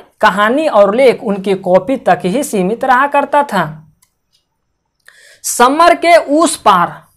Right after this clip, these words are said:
समर के उस पार उनका जो था पहला, उनका पहला कविता था, जिंदगी के पहिल कविता था।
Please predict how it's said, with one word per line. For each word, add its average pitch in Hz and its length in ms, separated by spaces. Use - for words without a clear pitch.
समर 202 400
के 226 140
उस 240 320
पार 269 420
उनका 214 340
जो 196 180
था 202 260
पहला, 247 400
उनका 226 380
पहला 226 520
कविता 226 420
था, 180 400
जिंदगी 269 440
के 320 180
पहिल 240 460
कविता 240 400
था। 240 180